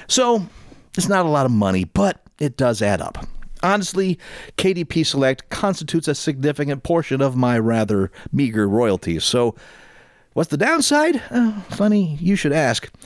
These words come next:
Entering K D P Select creates a ninety-day exclusive arrangement. During that time, Kindle Unlimited is the only version of that style of service that can supply your book.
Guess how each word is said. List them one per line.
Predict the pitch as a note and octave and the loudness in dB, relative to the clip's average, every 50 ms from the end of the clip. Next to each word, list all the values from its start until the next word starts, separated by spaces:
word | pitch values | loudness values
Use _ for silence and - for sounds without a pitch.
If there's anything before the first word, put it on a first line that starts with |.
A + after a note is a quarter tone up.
| - - - - _ | -20 -20 -20 -6 _
Entering | - A#3+ B3 - B3+ B3 A3+ A3+ G#3 | 0 0 0 2 2 2 2 2 2
K | - - G#3 G#3 | 0 0 -2 0
D | F#3+ G3 | 0 -2
P | E3 - - G#3 F#3+ | -4 -2 0 0 0
Select | E3 - F#3+ F3+ F#3 F3+ F3 - - | 2 2 2 2 2 0 -2 -6 -6
creates | - - D#3+ D#3+ E3 - - - | -2 0 2 2 2 0 0 0
a | B2+ B2 A2 | 0 2 2
ninety-day | A2 B2 D3 E3 F#3+ A3+ A#3 A3 A#3 A3+ G#3 D3+ A2+ G#2 C#3 C3+ B2 A2+ A2 G#2+ A2 G#2 - - - - - - - | 2 2 4 4 4 4 4 4 2 2 0 0 -2 0 0 2 2 2 2 2 0 -2 -4 -10 -20 -20 -16 -8 -4
exclusive | C3 C3+ - - - C3 C3 B2 - - A#2+ G#2+ - - _ | -2 -2 -2 -2 0 -2 -2 0 0 -2 -2 -4 -6 -6 _
arrangement. | - A#2+ A2 A2 F#2+ F#2 - - - - - - - - - - - - - | 0 0 2 2 0 -2 -4 -6 -8 -8 -8 -10 -10 -14 -20 -20 -18 -10 -4
During | G#2+ B2 D3+ D#3+ D3+ | 0 0 2 2 0
that | D3+ C#3+ B2 - | 0 -2 -2 -2
time, | - C3 B2+ B2+ B2 B2 B2 A#2+ - - - - - | 0 2 2 4 2 2 0 -2 -4 -12 -20 -16 -6
Kindle | - - A3+ A3 G#3+ G3+ | -2 -2 0 0 0 0
Unlimited | G3 F#3+ F#3 F3 D#3+ D#3 D3+ D3 D3 C#3 C3+ - - - - - | 2 2 2 2 2 2 2 2 0 0 -2 -6 -10 -18 -4 -2
is | D3 E3 D#3+ C3 | 0 0 0 0
the | A#2 C#3+ D#3+ D#3 - _ _ - | -2 -4 -4 -4 -6 _ _ 0
only | C4+ D4+ D#4 C#4 G#3+ B2 G2 D2+ C2 - - - _ _ _ _ _ _ - | 2 2 2 0 0 -2 -2 -4 -6 -10 -16 -20 _ _ _ _ _ _ -6
version | G2 F#2+ C#3 C#3+ C3 A2 - G2 F2+ D#2+ D#2+ - | -2 0 2 2 2 0 -2 -4 -4 -6 -4 -2
of | - G2+ F#2 F2+ | -2 -2 0 0
that | G#2+ G2+ - | -2 -2 0
style | - - - A#2+ G#2 G2 F#2 F#2+ | -2 -2 0 0 0 0 0 0
of | F#2 | -2
service | - - G#2+ F#2+ F#2+ G2+ - | 0 0 0 0 0 -2 -2
that | - G2+ F2+ - | -2 -4 -4 -2
can | G#2+ G2+ | -4 -4
supply | - - - - F#2 F#2 F#2+ | -4 -4 -4 -2 -2 0 0
your | F#2 E2+ F2+ F#2 F2 | 0 0 0 -2 -2
book. | D#2+ D2+ - - - - | -2 -4 -6 -6 -8 -14